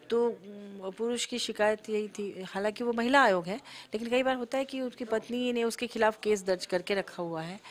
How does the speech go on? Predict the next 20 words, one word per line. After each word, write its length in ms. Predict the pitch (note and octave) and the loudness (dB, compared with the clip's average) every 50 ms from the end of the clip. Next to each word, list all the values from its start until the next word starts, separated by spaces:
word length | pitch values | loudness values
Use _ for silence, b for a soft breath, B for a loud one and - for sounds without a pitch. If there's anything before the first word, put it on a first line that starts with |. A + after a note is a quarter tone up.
| B B B B B - - | B B B B B -4 0
और, 140 | F3+ F3+ | 0 0
और 280 | - - F#3 G#3 G#3 G3+ | 2 2 2 2 2 2
वो 440 | F#3+ F#3+ G#3+ A#3 A#3+ A#3+ A#3+ A3+ A#3 - | 0 -2 0 2 4 4 2 0 -2 -6
स-, 240 | - - - - - G3+ | -10 -8 -8 -8 -10 -10
मतलब 600 | G3 F#3+ F#3+ F#3+ - G3 G#3 G3 - - F3+ F#3 | -6 -4 -4 -2 0 2 2 2 0 -4 -2 2
गलत 260 | G#3 A#3 C4 C4+ C4+ - | 6 6 8 6 6 4
केस 240 | - G3+ F3 - - | 2 2 2 2 0
है 120 | G3 A#3 - B B B B B B B B | -4 -6 -8 B B B B B B B B
और 120 | G3 G3 F#3+ | 4 4 4
वो 160 | G3+ G#3+ G#3+ | 4 4 4
आए। 180 | F#3+ F3+ F#3+ G#3+ | 4 4 2 2
तो 120 | - A#3+ | 2 4
ऐसे 200 | B3 C4 - D4 | 4 4 2 -2
कुछ 220 | - - D4+ - | -4 -4 -4 -2
केसेस 340 | - - C4 C4 - C#4+ B3+ | -2 0 0 -2 -2 -2 -4
में 120 | C4 C4+ B3+ | -4 -2 -2
मैंने 220 | A#3+ A#3 B3 A#3+ | -2 -4 -4 -4
देखा 400 | G#3 F#3+ F#3 - - G3 F3 F3 B B B B B B - - | -4 -4 -2 0 2 2 2 0 B B B B B B -10 -4
कि 300 | - A#3+ B3+ B3+ - - - - G3+ G3 | 0 0 0 0 0 -4 -8 -16 -14 -10
एकदम 400 | A#3+ B3 A#3 C#4+ D4+ D4+ D4 C#4+ | -10 -2 2 2 2 2 2 -2